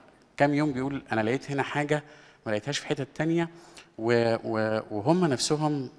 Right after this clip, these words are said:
بالرغم إن في منهم كانوا داخلين بال-، يعني علشان بس من كتر زن خدام، لكن بعد كده كملوا. وفي حتى ناس منهم، آه، حبت تشتغل، يبقى بيسموه م-، مساعد مشرف، يعني عاوز يكمل في المكان عشان يساعد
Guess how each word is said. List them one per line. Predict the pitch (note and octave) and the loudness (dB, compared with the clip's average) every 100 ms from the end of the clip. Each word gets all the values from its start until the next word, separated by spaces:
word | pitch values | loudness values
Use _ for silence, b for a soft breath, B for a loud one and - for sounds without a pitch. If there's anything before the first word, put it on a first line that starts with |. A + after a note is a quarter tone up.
| - | -14
بالرغم | A2 A#2+ D3+ | -4 2 2
إن | C#3 | 2
في | A#2 D3 | 0 2
منهم | D3+ C3+ | 2 2
كانوا | - A#2 | 0 -2
داخلين | A2 - D3 C3+ | -2 -2 -2 0
بال-، | A2+ A2 A2+ | 0 -2 -2
يعني | G#2 G2+ G2+ G#2 | -2 -2 -4 -4
علشان | G2+ G#2 C#3 C#3 | -4 -2 -2 0
بس | C#3+ - A#2+ | 2 2 0
من | A2 | -2
كتر | - D3 B2+ | -2 -2 0
زن | A#2 C#3 C#3 | 0 0 0
خدام، | - A#2+ A2 C3 C3 B2+ B B B - | -4 -8 -2 0 0 -6 B B B -12
لكن | - A#2 | -2 6
بعد | C#3 | 6
كده | C3 C#3 | 6 -2
كملوا. | - A#2 B2 G2 E2+ - | 0 2 2 0 -6 -12
وفي | - C3 | -6 -2
حتى | C#3+ - B2+ | -2 0 0
ناس | A#2 D#3+ - | 2 0 -2
منهم، | D3+ D3 D#3 D#3 D3 B B B B _ - | -4 -2 -2 -2 -6 B B B B _ -2
آه، | G2+ G2+ | 0 0
حبت | G2 - C3+ B2+ - - - - | -2 -2 -2 -4 -8 -16 -16 -12
تشتغل، | - - D3 B2 G2+ F#2+ | -8 -2 0 2 0 -2
يبقى | F#2+ G2 | -4 -4
بيسموه | G2+ - G#2+ B2+ B2+ A2+ G#2+ | -4 -4 0 2 2 -2 -4
م-، | G#2 - | -10 -8
مساعد | G2+ B2+ A#2 A2 | 2 4 4 2
مشرف، | B2 - - G2 | -2 -4 -4 -2
يعني | F#2 | 2
عاوز | G2+ B2+ | 4 4
يكمل | A#2 C3+ C3 A#2 | 0 -2 -2 -4
في | A2 | -6
المكان | G#2 - B2+ | -6 0 0
عشان | A#2 - D#3 E3+ | 2 4 6 6
يساعد | D3+ B2 A2 E3 F3 F3+ | 2 2 0 0 0 2